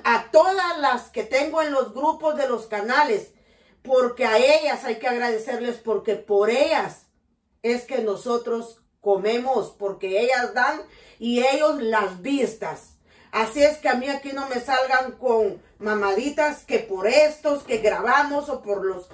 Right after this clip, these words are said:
otros de aquí o de allá, porque lo mismito hacen ellos en los canales,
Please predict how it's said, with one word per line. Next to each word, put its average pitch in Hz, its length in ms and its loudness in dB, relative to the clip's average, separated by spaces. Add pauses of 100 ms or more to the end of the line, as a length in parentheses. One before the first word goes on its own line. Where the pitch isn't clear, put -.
(160)
otros 247 440 0
de 196 80 0
aquí 285 280 -6
o 285 140 2
de 202 80 0
allá, 233 340 2
porque 247 380 -4
lo 196 160 -2
mismito 202 680 -4
hacen 190 460 -2 (300)
ellos 269 580 -2 (220)
en 247 180 -2
los 226 240 0
canales, 233 720 -2